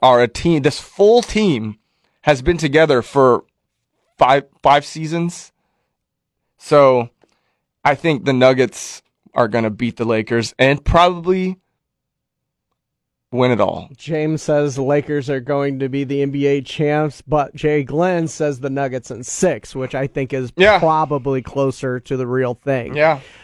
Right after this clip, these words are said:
Speaker 2: Uh, a couple <laughs> other comments on the no more suffering for the Texans.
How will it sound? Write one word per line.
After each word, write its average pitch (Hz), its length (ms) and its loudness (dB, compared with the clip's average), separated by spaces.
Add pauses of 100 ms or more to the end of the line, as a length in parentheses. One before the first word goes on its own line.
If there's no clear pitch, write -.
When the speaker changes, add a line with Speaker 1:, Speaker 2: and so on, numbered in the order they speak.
(140)
Speaker 2:
Uh, 147 280 2
a 135 40 -2
couple 147 280 -2
<laughs> - 0 -
other 156 300 0 (300)
comments - 720 -4 (400)
on 151 440 0 (460)
the 139 480 -2 (1160)
no 147 120 0
more 165 240 2
suffering 175 500 -2
for 165 140 -2
the 151 120 -4
Texans. 190 760 -2